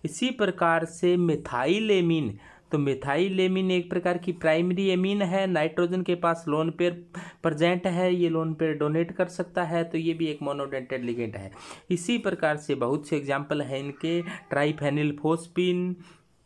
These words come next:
trialkylphosphine। तो इस प्रकार से ये सभी क्या है, मोनोडेंटेड लिगेंड है। इनके स्क्रीनशॉट ले लो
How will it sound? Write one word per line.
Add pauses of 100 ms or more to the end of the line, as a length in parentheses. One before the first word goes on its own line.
(260)
trialkylphosphine। (880)
तो
इस
प्रकार
से
ये
सभी
क्या
है,
मोनोडेंटेड
लिगेंड
है।
इनके
स्क्रीनशॉट
ले
लो